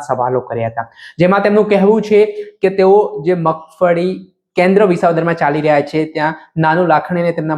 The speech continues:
માણસો દ્વારા ખેડૂતોને હેરાનગતિ કરતા હોય, ડરાવતા હોય, ધમકાવતા હોય તેવા આરોપો તેમણે કર્યા હતા. થોડાક દિવસ પહેલા તેમણે લેખિતમાં એક રજૂઆત પણ પોલીસ અધિકારીને કરી હતી, છતાં આજ દિન સુધી પગલાં લેવામાં નથી આવ્યા. જો કે ખેડૂતો આ મામલે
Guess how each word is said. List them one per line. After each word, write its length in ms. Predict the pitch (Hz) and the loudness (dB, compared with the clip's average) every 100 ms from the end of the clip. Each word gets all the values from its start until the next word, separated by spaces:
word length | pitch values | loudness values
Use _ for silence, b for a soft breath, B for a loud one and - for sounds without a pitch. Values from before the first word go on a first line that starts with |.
| 143 | -4
માણસો 340 | 143 147 156 139 | -4 -6 -4 -2
દ્વારા 180 | 143 139 | -2 -2
ખેડૂતોને 340 | 135 135 139 127 | -4 -4 -6 -6
હેરાનગતિ 460 | 135 135 127 135 127 | -6 -6 -6 -6 -8
કરતા 280 | 123 127 127 | -8 -6 -4
હોય, 160 | 131 127 | -4 -4
ડરાવતા 340 | 127 131 131 | -2 -2 -2
હોય, 80 | 127 | -4
ધમકાવતા 400 | 123 113 127 127 | -6 -6 -4 -2
હોય 100 | 127 | -2
તેવા 160 | 127 123 | 0 0
આરોપો 300 | 123 147 160 | 2 0 0
તેમણે 180 | 151 151 | -2 -4
કર્યા 180 | 143 143 | -2 0
હતા. 140 | 143 147 | 0 0
થોડાક 200 | 135 131 | 0 2
દિવસ 180 | 135 135 | 0 0
પહેલા 200 | 139 135 135 | -2 -2 -2
તેમણે 180 | 139 170 B B 165 | -4 -6 B B 2
લેખિતમાં 640 | 190 196 240 190 180 180 170 | 2 0 -4 -2 -2 -4 -6
એક 80 | 165 | -8
રજૂઆત 420 | 139 143 143 156 - | -6 -2 -2 -2 -6
પણ 240 | 156 147 | -10 -4
પોલીસ 320 | 139 143 143 - | -4 -4 -6 -8
અધિકારીને 480 | 127 139 135 135 135 | -8 -4 -4 -6 -8
કરી 220 | 131 127 | -6 -6
હતી, 100 | 143 135 | -6 -4
છતાં 180 | 165 160 | 0 0
આજ 100 | 151 | 0
દિન 160 | 147 143 | -6 -8
સુધી 160 | 139 - | -10 -10
પગલાં 260 | 127 139 131 | -6 -4 -2
લેવામાં 320 | 127 131 131 | -4 -4 -8
નથી 200 | 127 160 143 | -6 -4 0
આવ્યા. 200 | 156 - B B B - | 0 -2 B B B -4
જો 140 | 156 | 0
કે 140 | 165 165 | 0 0
ખેડૂતો 340 | 160 156 160 | 0 2 2
આ 40 | 156 | 2
મામલે 260 | 147 151 160 | 0 0 0